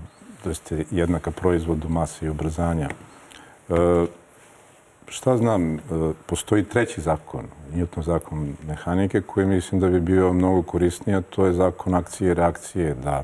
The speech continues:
ovo o čemu smo malo pre pričali, da kad ovi nešto urade, mislim na režim, da mi reagujemo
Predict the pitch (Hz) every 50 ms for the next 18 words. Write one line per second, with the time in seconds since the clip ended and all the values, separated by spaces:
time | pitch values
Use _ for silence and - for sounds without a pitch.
0 | - - - - - - - - - 76 71 73 73 - - 85 85 82 78 -
1 | - 85 85 85 87 82 76 - 87 - - - 87 80 - - 98 92 87 87
2 | 80 78 85 82 - - - 87 80 78 87 92 92 92 90 92 90 85 - -
3 | - 87 80 82 85 95 101 101 101 110 110 104 104 101 - - - - - 73
4 | 73 73 - - - 78 71 69 71 73 82 85 85 85 98 107 101 95 87 85
5 | 90 90 90 90 90 95 95 92 95 95 101 98 92 82 73 65 - - - -